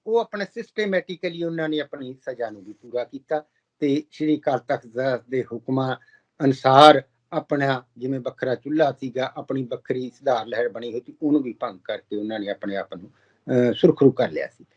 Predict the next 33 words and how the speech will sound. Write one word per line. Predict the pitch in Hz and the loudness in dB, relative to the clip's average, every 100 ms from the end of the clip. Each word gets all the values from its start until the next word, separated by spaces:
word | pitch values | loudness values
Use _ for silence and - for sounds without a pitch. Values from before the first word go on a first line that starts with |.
| _ _ - | _ _ 2
ਪਰੰਤੂ | 175 180 | 4 4
ਦੂਸਰੇ | 202 - 113 135 220 240 | 0 -2 -8 2 8 8
ਪਾਸੇ | 233 208 - 220 | 8 2 4 -2
ਹੋਇਆ | 135 107 120 185 | -2 -10 -4 -4
ਕੀ | - 196 170 - _ _ _ | -4 -10 -10 -16 _ _ _
ਕਿ | 185 185 | 0 0
ਦੂਸਰੇ | 139 123 135 - 185 | 0 -8 -10 -6 -6
ਪਾਸਿਓਂ | 190 156 - 180 180 - | -4 -6 -6 -8 -8 -6
ਇਸ | 170 185 - | -4 -4 -4
ਤਰ੍ਹਾਂ | 185 180 | -6 -6
ਦੀ | 165 | -10
ਇੱਕ | 160 - 131 123 - _ | -10 -6 -6 -8 -20 _
ਮੂਵ, | 117 117 135 185 180 175 | -10 -4 4 4 2 -4
ਮੂਵ | 139 156 175 | 0 0 0
ਚੱਲੀ | - 160 165 160 - _ _ - | -2 -2 -2 -4 -6 _ _ 0
ਕਿ | 156 151 143 _ _ _ - | 2 2 0 _ _ _ -4
ਭਾਈ | 151 131 | -2 -2
ਨਰਾਇਣ | 135 120 127 131 | -4 -6 -6 -6
ਸਿੰਘ | 147 151 - | -6 -8 -4
ਚੌੜਾ | 135 120 123 | -2 0 0
ਨੂੰ | 117 117 | -2 -8
ਪੰਥ | - 107 - - | -8 -10 -12 -10
ਚੋਂ | 113 | -10
ਛੇਕਿਆ | - 131 123 - 95 | -4 0 0 -4 -10
ਜਾ। | - - - _ _ _ _ _ _ _ - | -10 -12 -14 _ _ _ _ _ _ _ -10
ਉਸਨੇ | - 120 110 120 _ _ _ | -2 0 0 -4 _ _ _
ਸ਼੍ਰੀ | 156 135 | 4 4
ਅਕਾਲ | - 123 | 6 2
ਤਖਤ | 98 104 - | 2 -2 -6
ਸਾਹਿਬ | 107 104 85 | -4 -4 -2
ਦੇ | 98 | -4
ਹੁਕਮਨਾਮੇ | - 104 110 107 107 110 110 107 | -4 -6 -4 -2 -2 -2 -2 -2
ਦੇ | 101 113 | 0 -2